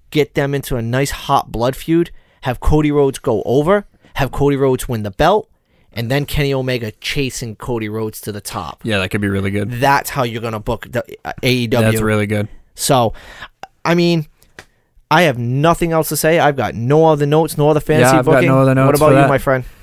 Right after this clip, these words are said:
Speaker 2: I, I think this has been a very successful episode.
Speaker 1: Yes.
Speaker 2: Um,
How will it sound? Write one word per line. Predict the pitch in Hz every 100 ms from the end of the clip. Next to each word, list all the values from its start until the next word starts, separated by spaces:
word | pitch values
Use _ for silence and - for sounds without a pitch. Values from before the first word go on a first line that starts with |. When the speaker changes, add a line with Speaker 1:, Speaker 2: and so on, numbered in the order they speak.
| - -
Speaker 2:
I, | 127 131 -
I | 123 135
think | - 160 156 147 - 127
this | 131 -
has | 120
been | 113 117 113
a | 110
very | 110 123 123 113
successful | - 113 - 117 - 117
episode. | 104 107 113 117 113 110 113
Speaker 1:
Yes. | 95 - - - -
Speaker 2:
Um, | 110 107 107 107 107